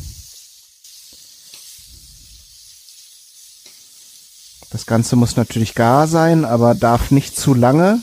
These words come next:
in der Pfanne sein. Hier tritt noch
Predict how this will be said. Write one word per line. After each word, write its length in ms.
in 140
der 120
Pfanne 320
sein. 440
Hier 160
tritt 300
noch 280